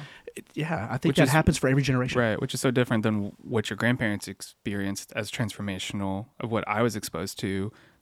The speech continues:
Speaker 1: Yep.
Speaker 2: That I, more or less, like, it was, like, not traumatizing, but, like, very put offish on me just from some of the things I experienced, to where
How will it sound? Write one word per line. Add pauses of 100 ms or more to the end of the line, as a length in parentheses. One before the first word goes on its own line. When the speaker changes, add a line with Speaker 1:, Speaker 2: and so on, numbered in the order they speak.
Speaker 1:
Yep.
Speaker 2:
That
I, (520)
more
or
less,
like,
it
was,
like, (420)
not
traumatizing,
but,
like,
very (340)
put
offish
on
me
just
from
some
of
the
things
I
experienced,
to
where